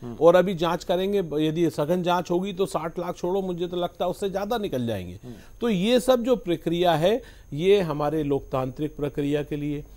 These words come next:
Speaker 2: ये चुनाव प्रक्रिया के लिए और चुनाव आयोग के समक्ष एक क्वेश्चन मार्क लगाता है।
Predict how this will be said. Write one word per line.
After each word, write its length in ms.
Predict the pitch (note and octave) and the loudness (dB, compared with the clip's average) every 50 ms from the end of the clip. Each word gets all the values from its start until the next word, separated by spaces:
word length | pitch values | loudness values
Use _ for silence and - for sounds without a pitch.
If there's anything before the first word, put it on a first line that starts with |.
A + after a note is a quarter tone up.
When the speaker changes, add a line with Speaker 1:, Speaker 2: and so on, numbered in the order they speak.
| - - - - | -20 -20 -12 -2
Speaker 2:
ये 140 | D#3 D3+ C3 | 0 0 0
चुनाव 420 | - - B2+ B2 B2 B2 C#3+ D#3 | 0 -4 -6 -4 0 0 0 0
प्रक्रिया 500 | D#3 D3+ D#3 D3 - D#3 D3 C#3+ D3 D3 | 0 0 -2 -2 0 -2 -2 0 0 0
के 120 | C#3+ - D3 | -2 -2 -4
लिए 320 | C#3+ C#3+ C#3+ D3 D3+ D3+ - - - - - | -2 -2 0 0 -2 -2 -6 -12 -18 -6 -2
और 100 | F#3+ G3+ | -2 -2
चुनाव 460 | G3 - G3 F3+ F#3 F3+ F#3 F#3+ E3+ | 0 0 -2 2 4 4 4 6 6
आयोग 380 | D3+ C3+ C3+ C3+ C3 A#2+ - - | 4 4 2 2 0 -2 -2 -4
के 100 | C3 A#2 | -6 -6
समक्ष 440 | - - A2 A2 A2 G2+ - - - - - - - - | -4 -6 -6 -4 -4 -6 -8 -14 -20 -20 -20 -16 -6 2
एक 180 | F3+ F#3+ F#3 - - - - - - - - - - | 2 2 2 2 -12 -20 -20 -20 -20 -20 -20 -16 -6
क्वेश्चन 340 | - D3 C#3 - - - D3+ | -4 -4 -4 -4 -6 -6 -6
मार्क 360 | C#3 B2+ B2 A#2+ A2 - - | -6 -4 -6 -8 -8 -10 -8
लगाता 420 | G#2+ G#2 G2 G2+ G2 F#2+ - - | -10 -10 -8 -10 -12 -12 -12 -14
है। 160 | - - - | -16 -16 -18